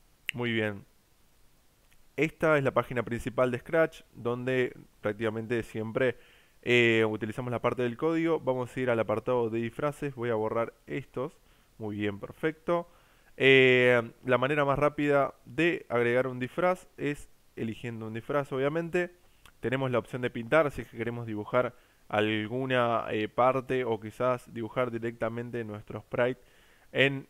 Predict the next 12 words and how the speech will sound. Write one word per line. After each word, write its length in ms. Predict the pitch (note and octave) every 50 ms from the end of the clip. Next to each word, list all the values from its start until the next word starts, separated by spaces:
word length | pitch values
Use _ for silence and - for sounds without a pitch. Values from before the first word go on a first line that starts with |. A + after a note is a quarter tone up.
| - A2+
Scratch, 380 | - - C3+ C#3 D3 C#3+ - -
pero 180 | - D3+ D3+ D3
recomiendo 400 | B2+ B2 A2+ A#2 A#2+ B2+ B2+ B2+
utilizar 460 | A#2+ G#2 A#2 A2+ A2 - B2 B2 B2
otro 320 | B2+ B2 A#2 A2 A#2 A2 G2+
tipo 160 | A#2+ A2 A#2
de 80 | A2
herramientas 500 | G#2+ G#2+ G#2+ G#2+ A#2+ B2 B2+ A#2 B2+ A#2+
como 240 | - - B2+ B2+ B2+
les 140 | A#2 A2+ G#2+
mostraba 560 | G#2 A2 A2 - B2 B2 B2 B2 B2 A#2 - -
en 300 | - A#2+ A#2 A2+ A#2+